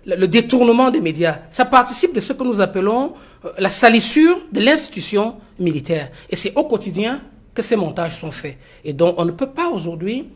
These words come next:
assumer cette responsabilité d'incendie de maison. Par contre, lorsqu'on vous parle de destruction de camps, lorsque l'armée se déploie, va en brousse, où les, où vivent les terroristes, et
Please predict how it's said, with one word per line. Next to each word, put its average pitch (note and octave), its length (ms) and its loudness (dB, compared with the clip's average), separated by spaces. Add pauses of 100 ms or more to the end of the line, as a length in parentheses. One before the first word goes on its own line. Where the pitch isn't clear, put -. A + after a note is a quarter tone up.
(240)
assumer F3 480 -4
cette - 200 -10
responsabilité D3 640 -12
d'incendie D3 400 -12
de D3+ 60 -14
maison. B2+ 240 -14 (400)
Par C4 180 6
contre, - 360 -4 (800)
lorsqu'on A#3+ 400 2
vous D#3+ 140 -4
parle C3 400 0 (380)
de D#3+ 60 -6
destruction D#3+ 560 -6
de D#3 80 -8
camps, - 400 -10 (1160)
lorsque G3 380 2
l'armée D#3+ 420 0
se E3+ 120 -6
déploie, E3 480 -6 (220)
va F3 240 4
en D#3 40 0
brousse, F3+ 360 -2 (300)
où G3+ 100 0
les, F#3+ 160 2
où A3 60 4
vivent G3+ 240 4
les F3 120 2
terroristes, E3+ 460 -2 (460)
et G#3+ 340 8